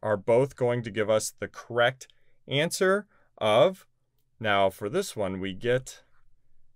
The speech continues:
a fairly long decimal, so six two four three two five.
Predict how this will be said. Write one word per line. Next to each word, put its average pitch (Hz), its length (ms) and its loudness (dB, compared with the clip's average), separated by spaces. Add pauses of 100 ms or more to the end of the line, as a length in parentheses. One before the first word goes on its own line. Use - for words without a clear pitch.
(160)
a 95 160 -6
fairly 147 760 -2
long 101 460 2
decimal, 110 720 0
so 80 440 -8
six - 840 -10 (560)
two 127 600 -6
four 151 920 -4 (1500)
three 131 680 -2 (240)
two 98 540 -8 (360)
five. 50 640 -8